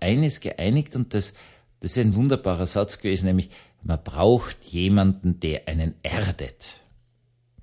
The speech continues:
der einen zurückholt. Und das ist es. Ausflippen ist wahrscheinlich wirklich dadurch gekennzeichnet, dass egal wie sie's jetzt nach außen hin zeigt,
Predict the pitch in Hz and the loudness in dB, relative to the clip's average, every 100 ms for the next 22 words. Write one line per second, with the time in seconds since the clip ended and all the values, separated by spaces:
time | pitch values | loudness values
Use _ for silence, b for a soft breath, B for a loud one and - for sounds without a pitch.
0 | b b b b b b b b _ 104 | b b b b b b b b _ 2
1 | 110 - 131 127 - 85 - - - - | 4 4 4 4 2 -2 -2 -10 -20 -20
2 | _ _ _ _ _ _ _ _ - 117 | _ _ _ _ _ _ _ _ 4 6
3 | 110 - - _ _ _ _ _ _ _ | 6 2 -8 _ _ _ _ _ _ _
4 | 107 113 - 107 95 82 - - - _ | -6 -4 -4 -6 -6 -10 -12 -16 -20 _
5 | _ _ _ _ _ B B B B B | _ _ _ _ _ B B B B B
6 | B 165 175 - 175 - 135 117 101 117 | B 0 0 -2 -4 0 0 0 0 2
7 | 131 - 143 131 - - - 151 175 - | 0 0 -4 -4 -4 -4 0 2 2 4
8 | 101 95 82 - - - - 80 78 - | 6 6 4 -2 -8 -6 -4 -2 -2 -4
9 | 85 69 76 139 156 139 135 - - - | -4 -4 -4 -2 0 2 2 0 -8 -6
10 | - 117 165 151 104 135 - 113 101 104 | -4 0 2 2 0 -2 0 -2 0 0
11 | - - 80 - 117 143 - 90 78 69 | 0 0 -2 2 2 2 2 0 0 -2
12 | - 160 165 90 71 - - | -2 2 4 2 -2 -12 -20